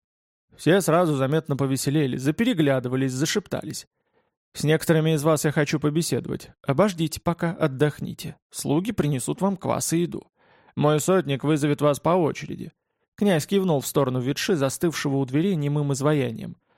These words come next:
В коническом шлеме, украшенном серебряной насечкой, в такой же серебряной, тщательно вычищенной кольчуге, с мечом на поясе и секирой на правом плече, сотник выглядел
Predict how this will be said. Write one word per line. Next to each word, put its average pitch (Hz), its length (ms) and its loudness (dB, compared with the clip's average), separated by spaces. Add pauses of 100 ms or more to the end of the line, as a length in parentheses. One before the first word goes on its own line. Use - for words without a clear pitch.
(220)
В - 80 -20
коническом 156 680 0
шлеме, 220 440 2
украшенном 190 600 0
серебряной 160 540 0
насечкой, 147 720 -2 (120)
в - 80 -18
такой 151 280 4
же 147 120 2
серебряной, 147 760 0
тщательно 156 640 0
вычищенной 139 640 -2
кольчуге, 143 640 -4 (460)
с - 120 -6
мечом 175 480 0
на 143 140 0
поясе 170 500 0
и 131 40 -2
секирой 175 480 2
на 147 160 0
правом 156 340 2
плече, 139 440 -2
сотник 196 540 -2
выглядел 147 640 0